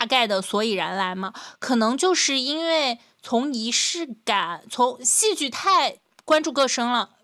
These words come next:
因为刚才这段话的意思其实就是说，我们现在戏剧比，比较关注个人情感需求嘛，而仪式更关注其集体情感需求。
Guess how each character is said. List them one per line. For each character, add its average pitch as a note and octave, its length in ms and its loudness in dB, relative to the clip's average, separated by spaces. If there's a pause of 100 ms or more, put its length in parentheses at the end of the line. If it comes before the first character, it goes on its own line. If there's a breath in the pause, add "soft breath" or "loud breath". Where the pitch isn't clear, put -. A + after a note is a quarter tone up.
(140)
因 D4+ 120 -4
为 E4+ 220 2
刚 E4 180 2
才 A#3 180 2
这 A3+ 220 -2
段 A#3+ 240 2
话 C4 160 -2
的 A#3+ 60 -6
意 C4 120 -6
思 A#3+ 140 -8
其 B3 140 -2
实 C4+ 100 -4
就 C#4 160 -2
是 B3+ 60 -4
说， B3+ 280 0 (280 loud breath)
我 G#3+ 80 0
们 G#3+ 80 0
现 E4 120 4
在 D4+ 140 2
戏 C4 180 -2
剧 A#3 140 -6
比， A3+ 320 -8
比 F#3+ 100 -16
较 G#3+ 140 2
关 C4 180 2
注 B3+ 380 -4 (240)
个 F4 160 6
人 F#3+ 320 2 (220)
情 - 180 0
感 A3 160 2
需 G#3+ 140 -4
求 F#3+ 200 -4
嘛， F3+ 160 -6 (380 loud breath)
而 A3 160 6
仪 A#3 180 -2
式 B3+ 200 0
更 B3+ 260 0
关 B3 240 2
注 A#3+ 160 -4
其 A3 420 0
集 - 160 -4
体 B3 160 0
情 G3 160 -2
感 F#3 200 -2
需 - 180 -12
求。 - 260 -12